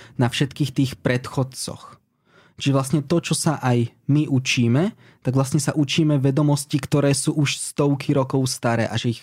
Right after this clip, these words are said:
potrebujeme k tomu, aby sme sa učili ten dnešný pokrok. Nemôžeme začať objavovať alebo učiť sa od objavu dvadsiateho prvého storočia, pretože by sme boli stratení bez tých základov.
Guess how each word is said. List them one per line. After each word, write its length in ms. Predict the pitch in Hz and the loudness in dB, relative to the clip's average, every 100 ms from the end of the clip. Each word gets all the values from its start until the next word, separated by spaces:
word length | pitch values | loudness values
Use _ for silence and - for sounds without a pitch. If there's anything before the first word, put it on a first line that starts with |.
| - | -4
potrebujeme 480 | 143 151 147 151 143 | -2 0 2 0 0
k 80 | - | 0
tomu, 240 | 143 156 | 0 2
aby 160 | 127 127 | 2 2
sme 160 | 139 | 2
sa 160 | 143 143 | 0 -2
učili 480 | 131 - 139 131 131 - - _ - | -4 -2 0 0 -2 -10 -20 _ -2
ten 320 | 135 131 120 | 0 0 0
dnešný 400 | 131 127 - 120 | 2 2 0 -4
pokrok. 480 | 113 - - - - _ _ - _ | -4 -10 -12 -16 -20 _ _ -20 _
Nemôžeme 480 | 147 156 156 147 139 | 0 2 2 2 2
začať 480 | 123 127 - 135 - _ - | 2 0 0 -2 -4 _ -2
objavovať 640 | 127 135 131 135 139 139 | 2 2 2 2 0 -2
alebo 320 | 120 120 127 | -2 0 0
učiť 220 | 131 139 127 | 0 -2 -2
sa 40 | 139 | -2
od 240 | 127 131 - _ - | -2 -4 -16 _ -2
objavu 480 | 135 135 131 131 123 | 0 2 2 0 2
dvadsiateho 480 | 127 131 131 135 135 | 2 2 0 0 0
prvého 260 | 131 135 127 | 0 0 0
storočia, 540 | - 131 147 - 143 | 0 0 0 2 0
pretože 320 | 131 123 127 | 0 -2 0
by 100 | 117 | 2
sme 160 | 117 120 | 2 2
boli 140 | 117 | 0
stratení 480 | - - 113 131 117 | -4 -4 -4 0 0
bez 220 | 113 120 - | 0 -2 0
tých 180 | 131 | 0
základov. 540 | 110 110 - 156 170 | 0 -4 -2 2 2